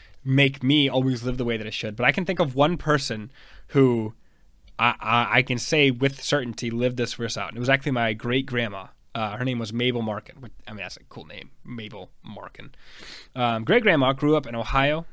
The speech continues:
She married a, uh, preacher and a church planter, and they served along, uh, side of each other for years and years. Eventually, they would have my mom, and then my mom would ha-, and grandpa would have my mom, and now I'm here, so you're all welcome.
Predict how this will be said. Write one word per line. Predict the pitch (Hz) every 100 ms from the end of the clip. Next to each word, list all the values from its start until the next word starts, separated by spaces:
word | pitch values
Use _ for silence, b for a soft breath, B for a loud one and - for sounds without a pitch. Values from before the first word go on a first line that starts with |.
| -
She | - 135
married | 143 156 143 135
a, | 123 117 110 107 b b b -
uh, | 110 101
preacher | - 202 185 160
and |
a | 117
church | - 175 -
planter, | 123 113
and | 123
they | 135
served | 180 175
along, | 143 139 - - - -
uh, | 120 113 - -
side | - 160 180
of | 123
each | -
other | 113
for | 101 113
years | 107 135 147 151 139 B B B B B
and | 113 107
years. | 123 143 - - - - - -
Eventually, | 120 175 233 127 110 123 156 -
they | 123
would | 127
have | 123 113
my | 113
mom, | 160 170 170
and | 151
then | 127
my |
mom | 127 135 131 123
would | 113
ha-, | 131
and | 131 117
grandpa | 143 143 135
would | 123 113
have | 117 107 107
my | 139 208
mom, | 165 147 139 139 B B B
and | 127
now | 135
I'm | 131 127
here, | 131 120
so | 110 127
you're | 120 123
all | 120
welcome. | 127 135 120